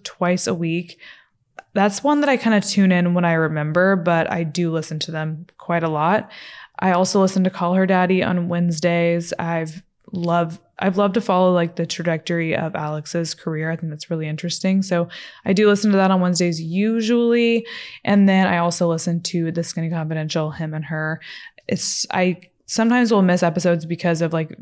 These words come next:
specific guests I'm just, like, not as much interested in, but I usually try to keep up with that podcast. There are a bunch of other ones that I will listen to, um, or, like, series podcasts that I will listen to, but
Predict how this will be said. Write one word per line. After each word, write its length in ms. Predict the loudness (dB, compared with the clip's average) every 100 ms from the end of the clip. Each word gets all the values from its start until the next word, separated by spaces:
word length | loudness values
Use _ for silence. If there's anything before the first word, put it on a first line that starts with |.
| -14
specific 480 | -8 -4 -2 -2 -2
guests 300 | -2 -4 -4
I'm 120 | -4
just, 160 | -4 -2
like, 260 | -4 -6 -8
not 300 | -4 -4 -4
as 160 | -4 0
much 260 | 0 -2
interested 400 | -2 0 0 2
in, 300 | 2 4 2
but 240 | 2 0 -4 -16 -20 -6
I 100 | 0
usually 380 | 2 2 2 0
try 220 | 0 -2
to 60 | -2
keep 180 | -6
up 240 | -6 -6 -6
with 160 | -8
that 300 | -4 -4 -4
podcast. 420 | -6 -8 -6 -6 -2
There 160 | 0
are 60 | 2
a 40 |
bunch 220 | 2 0
of 60 | 2
other 180 | 2 2
ones 240 | 0 0
that 80 | 0
I 80 | -2
will 140 | -2
listen 320 | -2 -4 -4
to, 340 | 0 0 0 -2 -8 -20 -10
um, 440 | -2 0 2 0 -4
or, 160 | -4
like, 180 | -4 -4
series 560 | -6 -6 -6 -2 -2 -2
podcasts 480 | -2 -2 0 -2 0
that 100 | 0
I 60 |
will 120 | 0 0
listen 300 | -2 -2 0
to, 260 | 0 0
but 300 | 0 -2 -2